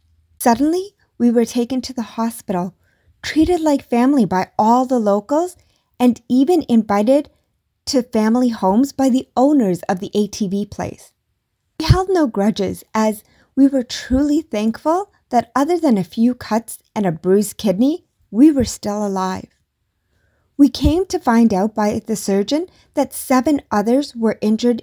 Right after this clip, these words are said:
in accidents at that same place that very day, each of the accidents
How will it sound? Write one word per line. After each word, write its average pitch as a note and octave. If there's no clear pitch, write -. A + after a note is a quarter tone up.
in A3+
accidents B3+
at A3+
that G#3+
same B3
place A#3+
that G#3
very G3+
day, F3+
each C4
of A3
the A#3
accidents F#3+